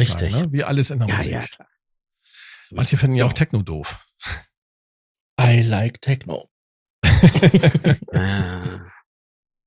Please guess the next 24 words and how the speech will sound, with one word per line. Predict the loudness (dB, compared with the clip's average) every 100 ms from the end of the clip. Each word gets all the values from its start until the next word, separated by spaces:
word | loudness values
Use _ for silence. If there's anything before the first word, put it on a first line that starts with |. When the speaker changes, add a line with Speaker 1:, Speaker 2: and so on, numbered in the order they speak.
| _ 2
Speaker 1:
Sascha, | 4 4 2 -2 -4
Speaker 2:
Ja. | 4 6
Speaker 1:
hast | 6
du | 4
noch | 4
eine | 4
Frage | 2 0 2 0
an | -2
unseren | -4 -4 -4
Gast? | -6 -6 -8 -10 -16 _ _ _
Speaker 2:
Nein, | 2 4 6 4 2 -4 -12 _ _ _ _ -6
du | -2
hast | -2 -2
wieder | -4 0
alles | 0 0
so | -2
f-, | -2 -6
gut | -6 -6
vorbereitet | -2 0 2 2 2 0 -4 -6
und | -8 -4
<laughs> |
mir | -2
sämtliche | 0 -2 -4 _ -6 -4 -2
Fragen | -6 -4 0 0 0 -4